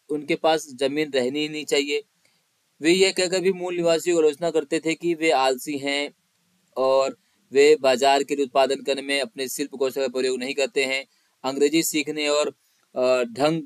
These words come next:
के कपड़े पहनने में भी उनकी कोई रुचि नहीं थी, इसलिए उसे बर्बर या वो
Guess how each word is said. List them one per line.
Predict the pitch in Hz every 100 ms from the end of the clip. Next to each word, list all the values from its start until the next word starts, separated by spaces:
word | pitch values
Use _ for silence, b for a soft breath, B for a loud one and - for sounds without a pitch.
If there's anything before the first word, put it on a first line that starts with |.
| -
के | 147
कपड़े | 139 123 143 151
पहनने | 143 135 123 131 143
में | 139
भी | 131
उनकी | 135 123 135
कोई | 131 131
रुचि | 120 113 196 220 - _ -
नहीं | 131 143 123
थी, | 123
इसलिए | 135 135
उसे | 127
बर्बर | 127 131 135 147
या |
वो | 143